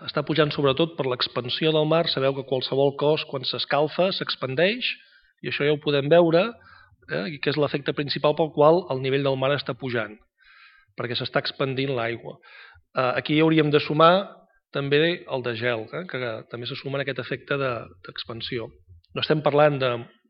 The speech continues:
de moment de grans quantitats, de molt grans pujades del nivell del mar. Estem parlant, en aquest cas, tenen aquí una escala dels, del mil nou-cents fins ara,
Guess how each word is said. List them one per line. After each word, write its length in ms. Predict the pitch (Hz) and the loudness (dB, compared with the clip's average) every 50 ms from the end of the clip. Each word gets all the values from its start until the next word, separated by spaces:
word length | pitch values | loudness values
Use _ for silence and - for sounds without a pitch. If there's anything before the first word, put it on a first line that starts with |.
| _ _ - _ _ | _ _ -20 _ _
de 100 | 143 131 | -6 -4
moment 420 | 135 135 131 139 151 156 151 143 131 | -2 -2 0 4 4 4 4 2 0
de 100 | 123 120 | -2 0
grans 240 | 131 135 139 135 - - | 0 0 0 -2 -4 -4
quantitats, 600 | 143 135 131 127 135 120 - 131 143 160 139 131 | -4 -4 -4 -6 -8 -6 -2 -2 -2 -2 -4 -8
de 80 | 123 | -8
molt 120 | 123 120 113 | -8 -8 -6
grans 240 | 131 135 135 127 - - | -6 -6 -6 -8 -10 -10
pujades 300 | 135 123 139 135 131 123 | -4 0 0 0 0 0
del 120 | 127 120 | -2 -4
nivell 200 | 123 123 127 127 | -4 -4 -4 -4
del 160 | 127 135 139 | -4 -2 2
mar. 180 | 151 160 170 185 214 - - - - - - - _ _ _ _ _ _ _ _ _ - _ _ _ _ _ | 4 4 4 4 0 -4 -12 -20 -20 -20 -20 -20 _ _ _ _ _ _ _ _ _ -20 _ _ _ _ _
Estem 160 | - 131 131 120 - | -4 -2 -2 -2 -2
parlant, 240 | 127 127 139 131 | -2 0 0 0
en 60 | 131 123 | 0 -2
aquest 160 | 131 120 - | -6 -8 -2
cas, 240 | - 139 139 135 - - - | 0 2 2 2 0 -4 -8
tenen 160 | 135 127 127 123 | -8 -6 -6 -6
aquí 120 | 117 - | -6 -6
una 160 | 127 123 120 | -6 -6 -6
escala 320 | - - - 135 131 123 120 117 | -6 -4 -2 -2 0 0 -2 -4
dels, 400 | 113 113 113 113 117 120 123 123 - - _ _ _ | -4 -6 -6 -6 -8 -10 -12 -14 -16 -18 _ _ _
del 160 | - 135 127 | -12 -10 -8
mil 160 | 131 135 139 | -6 -6 -4
nou-cents 480 | 139 131 131 - - 151 143 135 131 - - - | -4 -4 -2 -2 0 2 0 0 -2 -6 -6 -6
fins 200 | 135 131 127 151 | -6 -4 0 0
ara, 300 | 165 165 165 170 185 214 | 2 4 4 2 2 -2